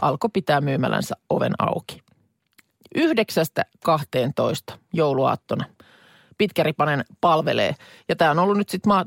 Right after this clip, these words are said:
tai tullut mahdolliseksi, ö, tän alkoholilain uudistuksen myötä. Ja halutaan siis palvella asiakkaita, kun heitä kerran on liikkeellä. Ja jouluaatostakin on muodostunut tavanomainen kauppapäivä vielä sen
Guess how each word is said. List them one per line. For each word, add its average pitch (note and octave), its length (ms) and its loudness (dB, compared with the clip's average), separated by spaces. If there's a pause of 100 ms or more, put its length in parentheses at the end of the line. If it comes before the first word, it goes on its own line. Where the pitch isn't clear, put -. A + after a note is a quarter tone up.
tai F3 120 2
tullut F#3 240 0
mahdolliseksi, D3+ 640 0
ö, - 100 -8 (200)
tän D#3+ 200 0
alkoholilain G3+ 560 2
uudistuksen C#3+ 720 -2
myötä. C#3+ 400 -2 (840)
Ja C3+ 240 0 (580)
halutaan G#3 420 0
siis G#3+ 180 -4
palvella G3 360 2
asiakkaita, D#3 500 -2
kun D#3+ 120 -6
heitä D3+ 240 -2
kerran C3 280 -2
on B2 100 -2 (120)
liikkeellä. F3+ 760 0
Ja F3+ 80 0
jouluaatostakin E3 1000 0
on D#3 200 0
muodostunut D3+ 640 0
tavanomainen C#3+ 680 0
kauppapäivä C#3+ 720 0
vielä D3 220 2
sen D3+ 160 -2